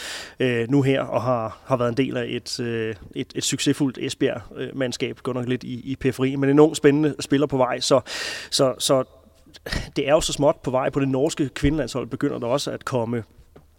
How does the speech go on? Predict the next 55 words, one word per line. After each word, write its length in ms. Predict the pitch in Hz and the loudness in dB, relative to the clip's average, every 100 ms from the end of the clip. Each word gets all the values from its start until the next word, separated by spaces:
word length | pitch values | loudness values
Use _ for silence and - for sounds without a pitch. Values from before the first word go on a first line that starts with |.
| - _ - - | -20 _ -14 -6
øh, 240 | 120 107 | -6 -6
komme 240 | - 117 117 | -6 -6 -4
spillere 380 | 127 123 131 113 | -2 0 0 -2
med, 340 | 131 117 110 110 | -6 -4 -4 -6
øh, 300 | 110 107 107 - | -6 -6 -8 -12
med 140 | 113 | -10
mellemøstlig 640 | 117 123 131 113 - 117 123 | -6 -4 -4 -4 -6 -8 -8
og, 260 | 120 113 - - - - - - | -10 -12 -16 -18 -16 -16 -10 -2
og 100 | 120 | 0
anden 160 | 127 | 2
baggrund. 460 | 131 123 127 139 117 - - | 6 6 6 4 4 -6 -6
Øhm, 400 | 117 107 113 - | -6 -6 -6 -2
så, 240 | 139 - | 0 0
så 120 | - | -2
der, 300 | 139 151 - 120 - 127 | -2 -2 -2 -8 -10 -10
øh, 160 | 120 | -8
men 80 | 123 | 0
der 60 | 139 | 0
har 80 | |
Tori 280 | 151 160 135 | 2 4 4
Helgason, 520 | 135 156 139 123 123 | 4 4 2 2 0
han 100 | 139 | 2
har 60 | 143 | 2
også 220 | 120 139 | 2 2
været 100 | 139 127 | 2 2
ude 60 | |
at 80 | 131 | 0
sige, 140 | 123 | -2
at 60 | 123 | -6
vi 60 | 123 | -6
skal 120 | 123 | -6
have 100 | 120 | -2
flere. 260 | 156 156 - - - | 0 0 -4 -18 -8
Altså, 240 | 120 117 110 - - - - | -6 -4 -8 -12 -18 -18 -4
og, 300 | - 123 117 | 2 2 2
øh, 60 | 113 | -2
og 120 | 127 | 0
det 120 | 147 135 | 4 6
er 40 | |
jo 160 | 147 165 | 6 6
en, 340 | 139 131 120 - 143 | 0 -4 -6 -6 0
det 60 | |
er 40 | 147 | 2
en 40 | |
enormt 280 | 147 165 170 | 4 4 2
kompleks 440 | 156 - 160 - - | 0 2 0 -2 -2
snak, 320 | 151 139 - | 0 0 0
fordi 260 | 151 143 127 | 0 0 0
som 160 | 131 | 0
du 120 | 127 | 0
også 260 | 143 - - | 0 0 -2
rigtig 240 | 131 147 131 | -2 -2 -4
siger, 320 | 143 156 131 | -2 -2 -2
Naman, 280 | 127 117 120 | -2 -4 -2
så, 160 | 143 | -4